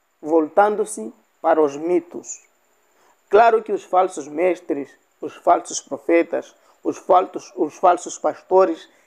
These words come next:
são muito mais culpados do que as pessoas que os seguem.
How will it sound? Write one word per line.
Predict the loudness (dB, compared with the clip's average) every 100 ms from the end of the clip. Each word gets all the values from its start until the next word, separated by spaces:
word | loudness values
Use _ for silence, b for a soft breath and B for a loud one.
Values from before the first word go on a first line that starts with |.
| _
são | 0 2 2
muito | -2 -4 -2 -2
mais | 0 0 -2
culpados | -2 0 2 2 2 -8
do | -14
que | -6 -4
as | -4 -6
pessoas | -10 -2 0 0 -4
que | _ -6
os | -4 -4 2
seguem. | 2 4 0 -12